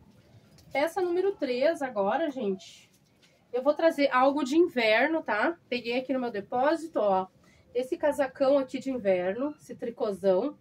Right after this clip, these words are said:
Ele é da marca Bonneterrier, tá? Bonneterrier, que é uma marca boa, tá? Tem qualidade.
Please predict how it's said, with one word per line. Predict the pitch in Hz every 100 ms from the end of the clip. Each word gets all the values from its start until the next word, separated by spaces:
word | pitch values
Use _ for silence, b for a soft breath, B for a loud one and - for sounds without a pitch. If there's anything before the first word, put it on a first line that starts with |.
| b b b -
Ele | 226 240
é |
da | 247 262
marca | 233 240 240 247
Bonneterrier, | 196 269 320 349 330 - 269 240 220 196 262 - -
tá? | 208 214
Bonneterrier, | 214 247 311 302 240 208 208 196 233
que |
é | 226
uma | 208
marca | 196 202
boa, | 226 160 185 180 208 285 370 B B B B B _
tá? | 196 196 294
Tem | 269 285
qualidade. | 330 285 214 185 180 202 226 330